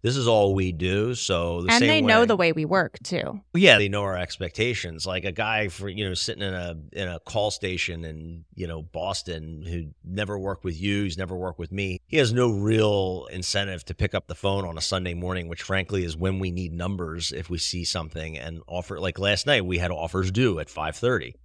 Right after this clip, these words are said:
Speaker 1: If that lender isn't really engaged or he's some, some guy who's just nine-to-fiver, you're not gonna get that offer in. So
Speaker 2: And you know what? Not to mention,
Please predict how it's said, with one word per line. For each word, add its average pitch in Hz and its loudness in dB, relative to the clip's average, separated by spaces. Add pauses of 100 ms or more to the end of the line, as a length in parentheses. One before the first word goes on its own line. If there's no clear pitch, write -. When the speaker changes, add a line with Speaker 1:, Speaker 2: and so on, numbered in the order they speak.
(300)
Speaker 1:
If 82 -4
that 101 4
lender 101 0
isn't 92 -4
really 92 -4
engaged 92 -2
or 87 -4
he's 82 -2
some, 85 -4
some 90 -8
guy 90 0
who's 85 -4
just - -6
nine-to-fiver, 101 0 (380)
you're 113 -2
not 160 2
gonna 143 2
get 135 0
that 120 4
offer 90 -2
in. 50 -12
So 98 4
Speaker 2:
And 233 2
you 247 2
know 269 4
what? 269 6
Not 262 0
to 220 -4
mention, 196 0